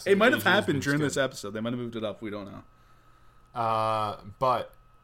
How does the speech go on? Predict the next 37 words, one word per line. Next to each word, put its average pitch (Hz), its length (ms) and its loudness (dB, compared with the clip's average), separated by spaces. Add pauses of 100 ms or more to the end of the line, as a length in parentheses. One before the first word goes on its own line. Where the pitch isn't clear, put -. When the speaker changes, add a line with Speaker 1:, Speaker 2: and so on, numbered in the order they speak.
(120)
Speaker 2:
I 107 80 0
don't 123 120 -4
know 131 120 0
when 135 120 -2
our 127 80 -4
next 123 260 -6
episode 127 280 -6
will 120 120 -8
be. 123 280 -8
Hopefully, 120 340 -10
it 117 40 -6
won't 113 140 -10
be 113 80 -8
too 123 220 -10
long 104 220 -4
from 87 120 -14
now. 90 240 -12 (440)
Uh, 95 220 0
but 123 280 -4
hey, 143 240 -2 (120)
we're 117 100 -6
gonna, 151 200 -4
we're 123 220 -4
gonna, 156 420 -4
we're 135 100 -6
gonna 156 180 -6
go 165 80 -6
through 160 160 -10
the 147 60 -6
first 143 280 -10
round, 135 420 -8
uh, 117 720 -6
picks - 440 -12
numbers, 101 440 -12 (160)
and, 90 260 -14
uh, 87 300 -12 (400)
Speaker 1:
The, - 100 -6